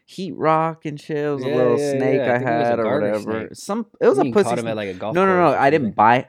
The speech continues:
Speaker 1: or I
Speaker 2: You
Speaker 1: didn't
Speaker 2: caught it.
Speaker 1: catch him. I bought him.
Speaker 2: You bought him?
Speaker 1: Yeah, it was, was, was there a pet store at the Esplanade?
Speaker 2: I think you bought, like, a mealworm, bro. I think you thought you had a snake.
Speaker 1: I don't know what
Speaker 2: It
Speaker 1: the
Speaker 2: was just
Speaker 1: fuck
Speaker 2: a
Speaker 1: he
Speaker 2: big
Speaker 1: was, dog.
Speaker 2: mealworm.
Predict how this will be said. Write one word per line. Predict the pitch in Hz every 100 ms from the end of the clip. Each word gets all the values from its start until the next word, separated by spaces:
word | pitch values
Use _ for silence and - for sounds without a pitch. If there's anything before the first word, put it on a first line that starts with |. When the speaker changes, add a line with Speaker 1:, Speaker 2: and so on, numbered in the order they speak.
| -
Speaker 1:
or | 117
I | 110
Speaker 2:
You | 127
Speaker 1:
didn't | 135
Speaker 2:
caught | 113
it. | -
Speaker 1:
catch | 131 120
him. | 92 85
I | 101
bought | 95 104 110 98
him. | 87 - _ 98
Speaker 2:
You |
bought | 95 92 113
him? | 170 208
Speaker 1:
Yeah, | 98 92 90 80
it | -
was, | 104 104
was, | 104 - 107 98 92 87 - _ - - - 113 139
was | 127 131
there | 156
a | 165
pet | 165 -
store | - 160 175
at | 98 131
the | 92
Esplanade? | 117 - 151 165 180 104
Speaker 2:
I |
think | 120 147
you | 123
bought, | 95 95 87
like, | 90
a |
mealworm, | 82 101 104 87 87 85 85
bro. | 90 90
I | 87
think | 95
you | 95 -
thought | 87 76
you | 82
had | 90 80
a |
snake. | _ 90 76 _ _ _ -
Speaker 1:
I |
don't | 92 85
know |
what | 90 98
Speaker 2:
It |
Speaker 1:
the | 104
Speaker 2:
was |
just | 92 90
Speaker 1:
fuck |
Speaker 2:
a | 95
Speaker 1:
he |
Speaker 2:
big | 87
Speaker 1:
was, | 90 85 82
dog. | 87 85 85
Speaker 2:
mealworm. | 87